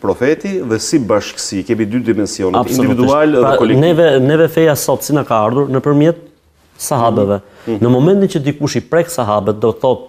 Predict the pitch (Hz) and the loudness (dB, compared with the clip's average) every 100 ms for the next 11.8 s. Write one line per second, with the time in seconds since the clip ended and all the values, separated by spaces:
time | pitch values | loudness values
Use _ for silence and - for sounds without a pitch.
0 | - 123 117 117 120 101 127 120 120 - | -4 0 0 0 -2 0 0 0 -6 -12
1 | _ _ 117 117 107 120 - 123 120 117 | _ _ 0 2 2 0 0 2 2 0
2 | - - _ - 123 139 127 139 143 139 | -4 -12 _ -6 -2 0 0 2 2 2
3 | - 180 143 117 110 135 110 123 151 117 | -2 0 0 2 2 2 2 2 2 0
4 | 98 104 135 151 101 190 143 147 143 - | -2 -2 0 2 2 2 2 0 -2 -10
5 | - - 131 143 147 165 131 139 180 214 | -12 -8 -4 0 2 2 2 4 4 4
6 | 190 170 147 131 147 - - - - 151 | 4 4 2 0 0 0 -4 -6 0 2
7 | 151 147 139 120 131 123 117 120 131 156 | 2 2 0 2 0 0 -2 -2 0 0
8 | 143 135 127 131 113 143 160 - - 139 | 0 -2 -2 -2 0 0 0 -4 -6 -4
9 | 139 175 165 170 175 170 - 151 - 170 | 0 0 2 2 2 0 -8 -12 -2 2
10 | 170 143 - - - - 160 117 107 - | 2 2 -4 -12 -12 -2 2 0 -2 -14
11 | - _ - 107 151 147 - 156 | -20 _ -14 -6 -2 -2 -2 -2